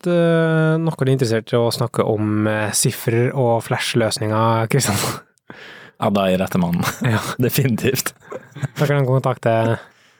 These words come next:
Speaker 2: At Larifax på Twitter.
Speaker 1: Hvordan, kan du stave det for meg?
Speaker 2: Nei, slutt med en X, da. Det er hit.
Speaker 1: Voilà, fem X-er. <laughs> Eh, Marius, hvis noen har lyst til å, eh, diskutere forskjellige løsninger på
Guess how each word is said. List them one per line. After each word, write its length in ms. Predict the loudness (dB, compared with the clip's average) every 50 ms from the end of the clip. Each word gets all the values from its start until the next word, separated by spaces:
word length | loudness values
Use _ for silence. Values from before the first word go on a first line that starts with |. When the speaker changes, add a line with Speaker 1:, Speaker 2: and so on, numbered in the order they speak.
| _ _ -6
Speaker 2:
At 220 | -6 -6 -6 -4
Larifax 640 | -2 0 2 2 2 0 0 -2 -4 -2 -4 -4 -4 -4
på 260 | -2 0 0 0 0
Twitter. 340 | 0 -2 -2 -2 -6 -10 -10 -18 -20 -20 _
Speaker 1:
Hvordan, 300 | -6 -2 -2 -2 -2 -2 -2
kan 140 | 0 0 0
du 60 | 0
stave 260 | 0 -2 0 0 0
det 80 | 0 0
for 100 | -2 -2
meg? 240 | -2 0 -2 -2 -2 -4 -8 -10 -18 -8
Speaker 2:
Nei, 840 | -6 -4 -2 0 0 2 2 2 0 0 -2 -2 -2 -2 -2 -2 -4 -6 -12 -20 -14 -8
slutt 260 | -6 -2 -2 -2 0 0
med 120 | 0 0
en 60 | 0 -2
X, 160 | -2 -4 -6 -6
da. 80 | -6 -8 -8 -14 -20 -10 -6
Det 80 | -6
er 40 | -4
hit. 100 | -2 0
Speaker 1:
Voilà, 320 | 2 2 2 2 0 0 0 -2 -4 -6 -6 -2
fem 200 | -2 0 2 0
X-er. 340 | -2 -2 -2 -4 -4 -4 -4 -6 -20 _ _ _ -6
<laughs> 680 | -4 -4 -4 -4 -6 -2 0 0 0 0 -2 -14 -18 -20 -20 _ _ _ _ _ -4
Eh, 580 | -2 0 0 2 2 2 2 2 2 2 2 2
Marius, 500 | 2 2 2 2 0 0 -2 -6 -6 -8 -6 -4
hvis 140 | -4 0 0
noen 300 | 0 2 2 0 0 2
har 80 | 0 0
lyst 200 | 0 0 -2 -2 -2
til 80 | 0
å, 320 | 2 2 2 2 2 2 0 -2 -2 -2
eh, 760 | 0 0 2 2 2 2 2 2 2 2 2 2 2 2 2
diskutere 520 | 0 0 -2 -2 -4 -2 0 0 2 2 2 0
forskjellige 260 | 0 -2 0 2 2
løsninger 400 | 2 2 2 2 0 0 0 -2
på 220 | -2 -2 0 2